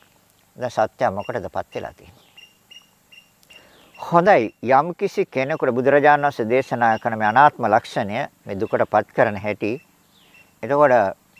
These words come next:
යම්කිසි කෙනෙකුට රකින්න දෙයක් නැත්තම්, රකින්න සිතුවිල්ල පහළ වෙන්නේ නැත්තම් බුදුරජාණන් වහන්සේ අහනවා, එයාට අවි ආයුධ අවශ්‍ය වෙයිද? ගහ බැන ගැනීම අවශ්‍ය වෙයිද?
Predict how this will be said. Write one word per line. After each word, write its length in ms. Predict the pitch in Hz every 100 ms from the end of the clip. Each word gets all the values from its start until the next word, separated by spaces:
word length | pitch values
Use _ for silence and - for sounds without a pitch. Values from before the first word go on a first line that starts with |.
| _ _ _ _ _ -
යම්කිසි 580 | 107 113 131 165 151 165
කෙනෙකුට 720 | 123 120 139 - - 170 - 180 139 - _ _ _ _ -
රකින්න 440 | - 110 - 190 190 190 - _ _
දෙයක් 260 | 135 165 160
නැත්තම්, 420 | 143 135 - - _ _ _ _ _ _ _
රකින්න 480 | - 127 196 214 220
සිතුවිල්ල 480 | - 139 185 202 208
පහළ 360 | - 202 202 180
වෙන්නේ 220 | 196 175
නැත්තම් 500 | 127 120 - 123 165 - - _ _ _ _ _ _ _ _ _ _ - _ _
බුදුරජාණන් 480 | 131 139 151 160 156
වහන්සේ 300 | 156 143 113
අහනවා, 500 | 120 147 151 113 98 - _ _ _ -
එයාට 220 | 127 -
අවි 240 | 107 95
ආයුධ 220 | 110 110 92
අවශ්‍ය 300 | 87 - 92
වෙයිද? 160 | 58 - _ _ _ _ _ _ _ _ _ -
ගහ 240 | 107 107
බැන 200 | 131 135
ගැනීම 280 | 127 131 135
අවශ්‍ය 340 | 123 95 - 71
වෙයිද? 260 | 62 -